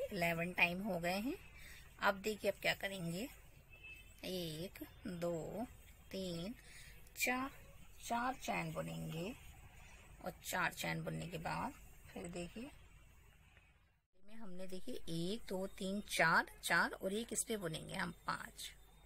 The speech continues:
जाली पे नहीं बुनेंगे। इस तरह से फ्रेंड्स ये हमारे इलेवन टाइम हो जाएंगे। फिर देखिए एक, दो, तीन, चार,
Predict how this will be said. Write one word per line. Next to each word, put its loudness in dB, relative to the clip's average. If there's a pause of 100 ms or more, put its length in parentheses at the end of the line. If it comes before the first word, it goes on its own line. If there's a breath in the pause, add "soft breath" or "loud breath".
(800 loud breath)
जाली 0
पे -10
नहीं -2
बुनेंगे। -4
इस -4
तरह 2
से -2
फ्रेंड्स 2
ये 0
हमारे 4
इलेवन 4
टाइम 2
हो 2
जाएंगे। 0 (420 loud breath)
फिर 0
देखिए 2
एक, -2 (200)
दो, 0 (280)
तीन, -2 (160)
चार, -2